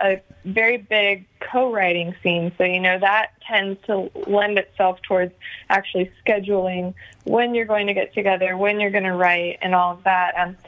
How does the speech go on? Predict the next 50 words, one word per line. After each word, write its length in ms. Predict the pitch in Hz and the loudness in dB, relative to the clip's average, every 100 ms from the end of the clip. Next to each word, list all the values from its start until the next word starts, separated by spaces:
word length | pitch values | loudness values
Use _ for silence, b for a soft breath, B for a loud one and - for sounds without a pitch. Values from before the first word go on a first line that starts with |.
| B B | B B
but 140 | 208 220 | 0 2
definitely 500 | 247 247 277 233 233 | 0 0 -4 0 0
when 200 | 220 214 | 2 2
I, 380 | 208 202 190 - | 2 2 0 -2
when 160 | 214 196 | 0 2
I 120 | 190 | 2
write 200 | 208 - | 0 0
by 120 | 202 | 0
myself, 640 | 185 185 - 196 190 185 - | 0 -4 0 2 2 0 -4
it's 180 | 196 190 | -6 -4
kind 220 | - 214 | 0 0
of 100 | 190 | 0
just 220 | 196 202 196 | -2 -4 -2
a 40 | |
more 280 | 185 185 185 - | 0 0 -2 -6
sporadic, 680 | - 196 196 180 185 180 - - - B B B 208 | -2 2 2 2 2 -2 -4 -14 -14 B B B -4
I 60 | |
get 160 | 196 185 | -2 0
an 100 | 180 | 0
idea 580 | 180 180 202 196 190 175 | -2 0 0 2 2 0
or 160 | 180 185 | 0 -2
I 20 | 180 | -4
hear 360 | - 196 190 190 - | -4 -2 0 -2 -2
a 40 | |
melody 520 | 185 196 190 185 180 | 0 0 0 -2 -4
or, 160 | 180 185 B B B B | -4 -4 B B B B
you 100 | 220 | 0
know, 120 | 214 | 2
I, 100 | 208 - | 0 0
I 80 | 214 | -2
generally, 520 | 214 240 269 262 240 | 0 -2 0 0 0
I 80 | 214 - | 0 -2
tend 200 | 262 247 | -2 0
to 100 | 233 - | -2 0
start 280 | 196 196 185 | 0 0 0
with 180 | 185 | -4
an 100 | 190 | -2
idea, 640 | 180 175 175 170 170 202 220 b b b b - | -4 -4 -2 0 2 0 -2 b b b b -2
um, 560 | 190 180 175 190 196 202 - _ - 202 | 0 0 -2 -2 -4 -4 -10 _ -6 -2
and 200 | 196 185 | -2 0
then 320 | 180 180 185 | 0 0 -2
the, 380 | 196 202 202 - - | 0 0 -2 -6 -8
the 300 | 214 220 220 | -2 0 0
melody 420 | 226 233 240 240 233 | 2 2 2 -2 -4
comes. 280 | 262 254 254 - | -2 -2 -2 0
But, 140 | 202 | 0
I 80 | 190 | 0
mean, 220 | 196 190 | 0 0
it's 180 | 202 - | -2 -4
just 240 | - 220 | -6 -6